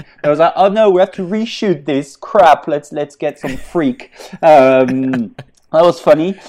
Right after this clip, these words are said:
Um, a couple of other shows I really like. I really like V O A.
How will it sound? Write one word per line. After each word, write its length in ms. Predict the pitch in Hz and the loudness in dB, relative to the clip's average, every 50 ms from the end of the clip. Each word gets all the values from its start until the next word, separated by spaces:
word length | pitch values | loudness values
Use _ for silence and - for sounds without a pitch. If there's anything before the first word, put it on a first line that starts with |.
| - - - - | -20 -20 -12 -4
Um, 380 | - 156 156 151 165 165 165 - | 0 0 0 0 0 -4 -12 -12
a 80 | - | -10
couple 240 | - - 262 262 294 | -6 -4 -2 0 0
of 140 | 285 269 233 | 0 0 0
other 180 | 220 180 202 190 | -2 -4 -6 -10
shows 460 | - - - - 214 202 196 190 185 | -12 -14 -10 -6 -4 -2 -2 -2 -4
I 20 | |
really 200 | 175 175 160 147 | -6 -6 -4 -2
like. 160 | 147 151 160 | 0 0 0
I 20 | 151 | 0
really 260 | 165 170 208 214 240 | 0 -4 -4 -4 -2
like 300 | 226 208 196 165 151 147 | -2 -2 -2 -4 -6 -10
V 220 | 151 185 196 180 - | -10 -10 -8 -8 -6
O 180 | 147 147 143 139 | -6 -4 -4 -4
A. 400 | - 117 113 110 110 120 - | -4 -4 -4 -4 -6 -8 -10